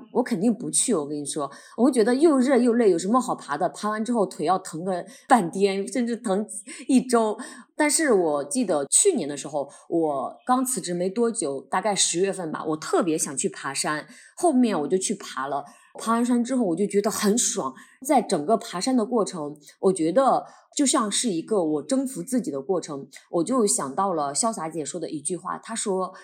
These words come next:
：“征服自己就像农夫征服土地一样。”哇，我当时站在那个山顶上的感觉，<laughs> 就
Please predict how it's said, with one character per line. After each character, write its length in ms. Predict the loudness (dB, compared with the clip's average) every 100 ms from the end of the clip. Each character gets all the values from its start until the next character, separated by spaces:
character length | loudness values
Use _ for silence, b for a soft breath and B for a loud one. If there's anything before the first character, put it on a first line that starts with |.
| B
：“征 200 | 4 4
服 180 | 2 -6
自 180 | -4 -6
己 300 | -6 -10 -6
就 140 | -4
像 380 | -2 0 -2 -2
农 180 | -6 -8
夫 300 | -6 -6 -6
征 280 | -2 -2 -2
服 200 | -4 -6
土 260 | -6 -12
地 220 | -12 -10 -10
一 180 | -10
样。” 240 | -12 -12 _ _ _ _ _ 0
哇， 180 | 0 0
我 100 | -2
当 180 | -2
时 140 | -2 -2
站 200 | 0 2
在 140 | 0
那 140 | 0 -2
个 100 | -2
山 300 | 0 0 0
顶 200 | -4 -2
上 200 | -2 -2
的 80 |
感 280 | 0 0 0
觉， 160 | 0
<laughs> 0 |
就 60 | 2